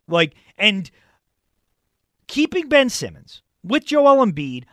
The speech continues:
I think this team can make moves around those two guys and still beat Brooklyn. And, I mean, I just wonder if we were sitting here and the Sixers had made that deal.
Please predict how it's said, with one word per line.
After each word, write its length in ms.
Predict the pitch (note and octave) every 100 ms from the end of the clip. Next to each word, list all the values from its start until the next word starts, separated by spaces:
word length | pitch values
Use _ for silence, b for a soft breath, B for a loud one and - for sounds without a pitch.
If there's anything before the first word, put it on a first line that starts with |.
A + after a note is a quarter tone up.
| b
I 220 | G3+ C#4 D#4+
think 340 | - C#4+ -
this 220 | A3 G#3+
team 500 | - G3 D#3 A#2+ F#2+ _ _ _ _ _ _ _ _ _ _ _ _
can 220 | B3 B3
make 260 | C4 D#4+ -
moves 320 | D4 D4+ B3 A3
around 480 | F#3+ F3 A#3 C4+
those 240 | B3+ B3 -
two 160 | A#3+
guys 460 | E3+ D#3 C#3 C#3 - b b
and 180 | G3+ -
still 220 | - G3+
beat 220 | F3+ D3+
Brooklyn. 380 | B2+ A#2 - -
And, 260 | F#3+ G#3+ F3 b b b
I 120 | A3
mean, 160 | C4 B3
I 120 | A#3 D4+
just 260 | F4 -
wonder 580 | G#3 G#3+ C#4+ B3 C3+ B2 F3
if 180 | F#3
we 220 | G#3 C#4 D4+
were 300 | A3+ B3+ A#3+
sitting 340 | G3+ D#3+ G#2+
here 200 | F#2+ G2
and 100 | E3+
the 40 |
Sixers 300 | F3 A#3 -
had 80 | F#3+
made 220 | E3 A#3+
that 220 | A#3 G#3+ -
deal. 300 | D3 A#2+